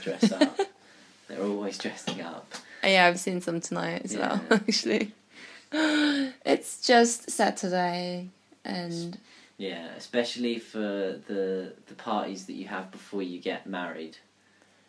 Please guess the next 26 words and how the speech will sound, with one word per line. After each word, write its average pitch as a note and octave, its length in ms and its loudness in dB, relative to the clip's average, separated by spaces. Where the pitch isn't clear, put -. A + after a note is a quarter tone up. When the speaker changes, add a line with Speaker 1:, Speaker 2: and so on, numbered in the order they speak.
Speaker 1:
Like G3 100 -2
Speaker 2:
Which G3+ 320 8
Speaker 1:
the - 60 10
Speaker 2:
are G#3 140 12
Speaker 1:
sten-, - 120 -2
Speaker 2:
called G#3+ 520 6
Speaker 1:
the G3+ 140 -2
hen A#2 420 0
do F2+ 420 -4
and F2+ 200 -10
a - 20 -12
stag - 500 -6
do. - 260 -10
Speaker 2:
The F3+ 100 -6
hen F3+ 280 -6
do E3 280 -6
and F3 140 -8
the F3 100 -8
stag - 500 -6
Speaker 1:
Yeah, F#2+ 220 -4
Speaker 2:
do. - 60 -6
Speaker 1:
so - 120 -8
the G#2 80 -2
hen A#2 300 0
do G#2+ 380 2
is F#2+ 280 -6